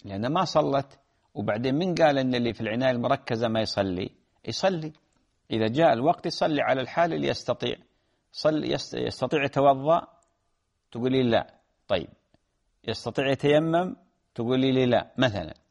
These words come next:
خلاص يصلي على الحال اللي هو عليه، يعتبر فاقد للطهورين. طيب كيف يصلي؟ يصلي قائمًا. تقولي: "ما يست-، ما تستطيع". طيب، آه، قاعدة.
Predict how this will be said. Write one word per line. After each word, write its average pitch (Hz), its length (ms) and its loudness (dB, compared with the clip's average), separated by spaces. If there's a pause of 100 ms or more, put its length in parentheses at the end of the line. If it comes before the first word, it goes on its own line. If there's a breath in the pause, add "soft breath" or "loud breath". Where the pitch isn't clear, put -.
(640)
خلاص - 360 -10
يصلي 147 300 -2
على 139 180 0
الحال 151 280 -2
اللي 135 140 -2
هو 131 60 -2
عليه، 135 260 -4
يعتبر 127 440 -4
فاقد 135 440 0
للطهورين. 120 600 -2 (440 soft breath)
طيب 117 200 0
كيف 175 220 -2
يصلي؟ 123 420 2
يصلي 156 300 -2
قائمًا. 151 460 0 (640)
تقولي: 123 260 -2
"ما 165 200 2
يست-، 151 320 -2
ما 160 140 -2
تستطيع". - 600 -6 (120)
طيب، 110 340 -2
آه، - 160 -6
قاعدة. 120 640 0